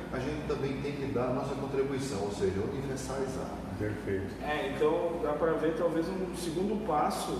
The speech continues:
Speaker 3: depois do não julgamento. Então já não começa a ver o erro no outro e não julgar ele. Mas ainda tu às vezes tá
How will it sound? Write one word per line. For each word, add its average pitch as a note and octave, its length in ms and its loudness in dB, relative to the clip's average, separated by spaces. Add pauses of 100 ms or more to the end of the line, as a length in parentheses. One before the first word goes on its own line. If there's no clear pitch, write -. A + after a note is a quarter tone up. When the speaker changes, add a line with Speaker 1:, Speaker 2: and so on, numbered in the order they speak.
Speaker 3:
depois D3 360 2
do D#3 140 0
não D#3+ 220 4
julgamento. B2+ 760 2
Então B2 280 0 (600)
já C3+ 140 4
não C#3 100 2
começa C#3+ 580 2
a - 440 -2
ver D3+ 100 4
o D#3 180 4
erro D3 280 8
no C3 340 4
outro G3 260 4
e G3+ 120 0
não G3 160 0
julgar G3+ 380 2
ele. D#3+ 500 2 (320)
Mas D3 200 4
ainda D#3 280 4
tu G3 160 4
às - 200 4
vezes E3+ 320 4
tá F3+ 440 0